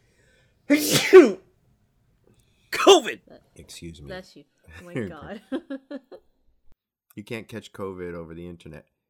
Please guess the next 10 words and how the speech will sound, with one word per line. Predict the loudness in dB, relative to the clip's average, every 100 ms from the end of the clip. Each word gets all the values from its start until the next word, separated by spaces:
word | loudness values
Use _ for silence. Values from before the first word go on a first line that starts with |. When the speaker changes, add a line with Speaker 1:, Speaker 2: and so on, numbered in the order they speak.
| _ _ _ _ _ _ _
Speaker 1:
You | -18
can | -14 -12
just | -12 -14
catch | -14 -14 -14
stupidity | -18 -14 -12 -12 -12 -16 -20 _ _ -20
over | -20 -18
the | -18
internet. | -20 -20 -20 -20 _ _ _
Um, | -12 -12 -12 _ _ _ _ _ _ _ _ _ _ _ _ _ _ _ -20
but, | -12 -12 -12